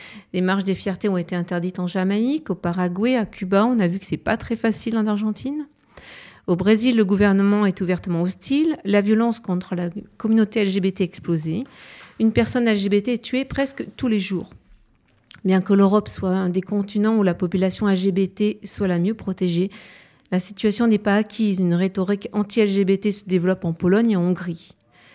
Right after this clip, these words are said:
En Russie, les associations L G B T ont démantelé et réprimé. Salut Taïwan, qui est le premier territoire asiatique à autoriser le mariage des couples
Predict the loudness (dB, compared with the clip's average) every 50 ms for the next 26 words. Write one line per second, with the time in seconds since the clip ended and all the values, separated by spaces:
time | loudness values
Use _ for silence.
0 | -20 -20 -20 -20 _ _ _ 0 2 2 2 2 2 0 -2 0 2 2 2 2
1 | 2 0 -2 -4 -4 -2 -2 -2 -2 -2 -2 -2 -2 0 -2 -2 -2 -2 -2 -2
2 | -2 -2 0 0 0 0 0 0 0 0 -2 -2 -2 -4 -4 -4 -6 -6 -8 -8
3 | -6 -6 -6 -6 -4 -4 -2 -2 0 0 -2 -4 -6 -10 -20 _ _ _ _ _
4 | -20 -20 _ -20 -20 -20 -20 -20 -20 -20 -20 -20 _ _ _ _ _ -6 -2 0
5 | 2 2 0 2 2 4 4 6 6 6 4 4 4 2 -2 -6 -10 -12 -6 -2
6 | -2 0 0 0 -2 -2 -2 -2 -2 -2 -2 -2 -2 -2 -2 -2 -2 -4 -2 -2
7 | -2 0 0 0 0 -2 -4 -8 -8 -6 -8 -10 -8 -6 -2 -2 -2 -2 -2 -2
8 | -2 -2 -2 -2 -2 0 0 0 2 0 0 0 0 0 0 0 -2 -2 -2 -4
9 | -4 -6 -6 -8 -10 -10 -10